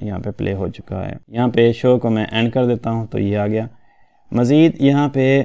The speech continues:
अप डाउन करना हो, जैसे move earlier, ये देखें ये पहले आ गया, उसके बाद ये नीचे आ चुका है, ये दो नंबर पे हो चुका है और ये एक नंबर पे आ चुका है। इसी तरह move down, अब ये देखें नंबर यहाँ पे चेंज हो चुके हैं।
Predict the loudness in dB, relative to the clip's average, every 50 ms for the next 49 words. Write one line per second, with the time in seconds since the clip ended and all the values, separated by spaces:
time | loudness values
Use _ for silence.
0 | -2 -8 _ _ _ _ 0 0 0 0 0 0 0 0 0 -2 -4 -2 -2 -2
1 | 0 0 -2 -2 -2 -4 -4 -6 -12 -10 -10 -10 -6 -4 -4 -2 0 0 0 0
2 | 0 0 0 -2 -2 -2 0 0 0 0 0 -2 -4 -12 _ _ _ _ _ _
3 | -6 -4 -2 -2 -2 -4 -4 -4 -4 -4 -4 -4 -2 -2 2 2 2 2 2 0
4 | 0 -2 -4 -4 -8 _ -16 -16 -10 -8 -6 -4 -4 -4 -4 -4 -6 -6 -8 -10
5 | -14 _ -20 _ _ _ -12 -8 -6 -4 -4 -4 -4 -6 -4 -6 -6 -6 -6 -10
6 | -8 -6 -4 -2 -2 -2 -2 -4 -4 -4 -4 -6 -6 -8 -6 -6 -6 -6 -6 -8
7 | -10 -8 -6 -6 -6 -6 -8 -10 -8 -6 -6 -4 -4 -4 -4 -6 _ -8 -10 -10
8 | -8 -8 -8 -6 -6 -6 -8 -8 -8 -10 -10 -10 -8 -10 -10 -10 -10 -12 -16 -14
9 | -12 -12 -12 -14 _ _ _ _ _ _ _ _ _ -12 -8 -6 -4 -4 -4 -2
10 | -2 -2 -2 -2 -2 -4 -2 -4 -2 -2 -2 -4 -6 -8 -12 -16 -12 -10 -6 -4
11 | -2 -2 -2 -4 -6 -6 -6 -6 -6 -4 -6 -6 -6 -6 -8 -8 -6 -6 -8 -6
12 | -6 -6 -6 -4 -6 -6 -8 -10 -12 -12 -12 -12 -12 -12